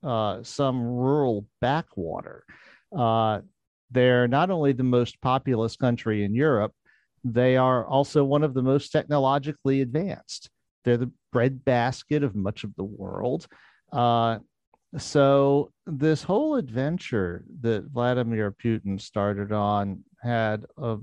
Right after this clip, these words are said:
lot of question marks on it that anyone could see.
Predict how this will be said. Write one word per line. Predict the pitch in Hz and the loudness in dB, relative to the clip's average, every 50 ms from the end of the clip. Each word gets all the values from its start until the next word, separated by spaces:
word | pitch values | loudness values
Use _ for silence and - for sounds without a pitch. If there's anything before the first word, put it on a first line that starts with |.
| 165 165 | -10 -12
lot | 127 110 110 110 120 127 139 156 147 123 82 - _ - - - - - _ _ _ _ _ | -10 -8 -6 -6 -4 -4 -2 -2 -2 -4 -6 -8 _ -16 -16 -16 -16 -16 _ _ _ _ _
of | - 107 104 104 101 98 98 107 - - _ _ _ _ _ _ _ _ _ _ _ _ _ _ _ _ _ _ _ _ _ _ _ _ - | -6 -4 -2 -2 -2 -4 -6 -8 -12 -18 _ _ _ _ _ _ _ _ _ _ _ _ _ _ _ _ _ _ _ _ _ _ _ _ -8
question | - - 139 117 - - - - 117 101 95 90 | -4 -2 -2 -2 -4 -8 -14 -10 -6 -6 -6 -6
marks | 85 87 - - 50 - - - - - - _ _ | -6 -8 -10 -12 -12 -14 -18 -20 -20 -20 -20 _ _
on | - - 50 50 104 110 - | -14 -12 -10 -8 -8 -10 -10
it | - - - - - - - | -14 -16 -18 -20 -20 -10 -6
that | 117 101 95 | -4 -4 -2
anyone | 113 117 123 120 110 92 101 98 101 110 | -2 0 0 0 -2 -2 -4 -8 -10 -12
could | - _ _ _ | -16 _ _ _
see. | - - - - - 123 113 80 69 - | -20 -20 -16 -12 -8 -8 -6 -8 -8 -12